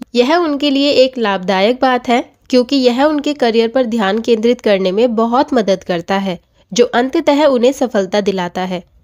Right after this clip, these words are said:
इस नाम के प्रबल प्रभाव के कारण ये लोग अपनी भावनाओं को दूसरों से बहुत कुशलता से छिपा सकते हैं। शैक्षणिक ज्ञान के अलावा ये लोग विभिन्न प्रकार की जानकारी संचित करना पसंद करते हैं।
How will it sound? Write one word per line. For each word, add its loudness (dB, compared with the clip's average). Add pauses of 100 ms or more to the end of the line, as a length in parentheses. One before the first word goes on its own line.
(280)
इस 0
नाम 2
के -2
प्रबल 2
प्रभाव 0
के -2
कारण 0 (400)
ये 4
लोग 2
अपनी 0
भावनाओं 0
को 0
दूसरों 0
से 2
बहुत 0
कुशलता 0
से -2
छिपा -2
सकते -6
हैं। -6 (520)
शैक्षणिक -2
ज्ञान 2
के 0
अलावा 0 (380)
ये 2
लोग 4
विभिन्न 0
प्रकार 0
की -2
जानकारी 0
संचित -4
करना -2
पसंद -2
करते -4
हैं। -6